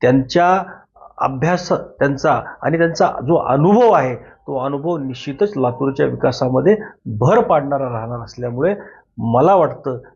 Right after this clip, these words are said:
की सुधाकर श्रृंगारे हे अतिशय, मागच्या वेळेस त्यांनी छप्पन टक्के मतदान घेतलं होतं, मी निश्चितपणे सांगतो की होणाऱ्या मतदानाच्या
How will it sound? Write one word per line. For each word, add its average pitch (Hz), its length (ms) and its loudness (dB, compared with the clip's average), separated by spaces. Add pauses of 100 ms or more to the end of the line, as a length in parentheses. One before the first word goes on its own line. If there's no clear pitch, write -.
(160)
की 147 240 -12
सुधाकर 151 560 -2
श्रृंगारे 131 520 2
हे - 400 -6
अतिशय, 131 500 -2 (120)
मागच्या 127 340 0
वेळेस 156 240 2
त्यांनी 151 180 -2 (120)
छप्पन 170 320 -2
टक्के 160 220 -6
मतदान 131 360 -2
घेतलं 123 220 -8
होतं, - 180 -8 (300)
मी 135 80 2
निश्चितपणे 160 580 0
सांगतो 143 340 0
की 175 140 0
होणाऱ्या 165 480 2
मतदानाच्या 139 600 -2